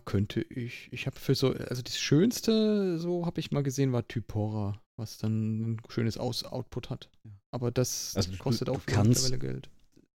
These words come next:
Speaker 2: Ja, ja, du, du kannst das alles mit Pandoc machen.
Speaker 1: Ja, ja, natürlich. Also das
Speaker 2: Aber, äh, d-, das ist natürlich Schweizer,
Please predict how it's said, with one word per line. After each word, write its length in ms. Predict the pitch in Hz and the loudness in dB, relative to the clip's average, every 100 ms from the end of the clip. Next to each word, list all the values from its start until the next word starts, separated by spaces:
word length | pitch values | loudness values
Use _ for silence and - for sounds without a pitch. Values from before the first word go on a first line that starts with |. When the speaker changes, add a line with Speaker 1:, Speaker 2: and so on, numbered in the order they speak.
| - | 2
Speaker 2:
Ja, 80 | 104 | 4
ja, 120 | 107 | 6
du, 100 | 107 | 4
du 220 | - - | -2 -6
kannst 340 | - 101 - - | 0 4 4 2
das 80 | - | -2
alles 260 | 98 101 | -4 -4
mit 120 | 107 | -6
Pandoc 420 | - 87 92 92 92 | -2 0 0 -2 -8
machen. 280 | 92 98 - - _ _ _ _ - | -8 -12 -14 -20 _ _ _ _ 6
Speaker 1:
Ja, 160 | 135 | 6
ja, 120 | 104 | 8
natürlich. 340 | 95 - 101 95 | 4 0 -4 0
Also 140 | 117 | 2
das 140 | 113 107 | 4 4
Speaker 2:
Aber, 560 | 107 101 98 101 98 - - | 4 4 6 4 2 -4 -16
äh, 60 | - - _ | -14 -14 _
d-, 120 | - - _ _ _ _ 104 - | -18 -18 _ _ _ _ -20 -4
das 140 | - 92 | 0 4
ist 40 | |
natürlich 280 | 107 92 101 | 4 4 -2
Schweizer, 400 | - 92 - - | 2 2 4 2